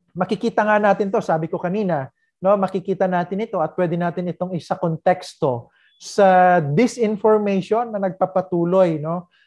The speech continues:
sa pamilyang Marcos hanggang sa kasalukuyan. Maya-maya, iisa-isahin ko o magbibigay ako, no, ng mga partikular na detalye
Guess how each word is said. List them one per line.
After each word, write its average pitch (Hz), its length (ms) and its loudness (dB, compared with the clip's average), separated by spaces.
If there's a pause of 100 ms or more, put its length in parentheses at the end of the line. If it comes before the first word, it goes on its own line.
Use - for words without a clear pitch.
sa 165 480 2
pamilyang 175 480 0
Marcos 160 480 -2
hanggang 151 320 -4
sa - 80 -8
kasalukuyan. 147 880 -2 (320)
Maya-maya, 208 800 4
iisa-isahin 190 720 0
ko 170 400 2 (400)
o 175 100 -2 (120)
magbibigay 190 680 0
ako, 196 240 0
no, 185 240 -4
ng 170 160 -8
mga 160 560 -2 (320)
partikular 196 640 2
na 170 400 -2
detalye 156 800 -2